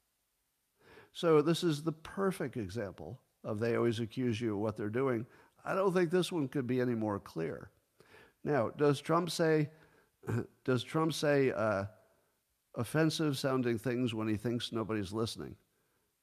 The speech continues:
Yeah, like every other person I've ever met in my life. Like every person I've ever met in my entire life.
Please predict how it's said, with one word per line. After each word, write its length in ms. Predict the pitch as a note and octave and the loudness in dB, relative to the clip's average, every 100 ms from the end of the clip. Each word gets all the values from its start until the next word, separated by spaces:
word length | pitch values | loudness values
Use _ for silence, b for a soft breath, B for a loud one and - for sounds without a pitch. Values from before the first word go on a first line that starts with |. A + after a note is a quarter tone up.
| _ | _
Yeah, 180 | C4+ A3 | -4 -2
like 320 | G2 G#2+ B2 | 0 0 0
every 340 | - B2+ C3 C#3 | 0 0 2 4
other 180 | C3+ B2+ | 4 2
person 340 | C#3 B2 B2+ | 0 -2 -2
I've 140 | A#2+ | -2
ever 220 | A2 A#2+ A2+ | 0 -2 -2
met 200 | - D#2+ | -2 -2
in 80 | |
my 100 | F2 | -4
life. 420 | F2 D#2+ D#2 - - _ _ _ _ _ _ _ _ _ _ - | -2 -2 -4 -8 -18 _ _ _ _ _ _ _ _ _ _ -4
Like 360 | G#2+ G#2+ - - | -2 -2 -6 -8
every 440 | A2 B2+ C#3 D3+ | -2 -2 0 -2
person 500 | C#3+ C#3 C#3 C#3+ C#3 | 0 0 0 0 -2
I've 300 | - G2+ G2 | -2 -2 -2
ever 340 | G2+ A2 C#3+ C#3+ | -2 -2 -2 -2
met 360 | B2+ A2 F2 | 2 2 2
in 220 | - G2 F#2 | -2 -4 -4
my 240 | F2 F2 | -4 -4
entire 680 | D#2 E2 - A2 F#2+ G2 F2+ | -6 -8 -12 -8 -4 -2 -4
life. 540 | C2+ - - - - | -6 -14 -18 -20 -20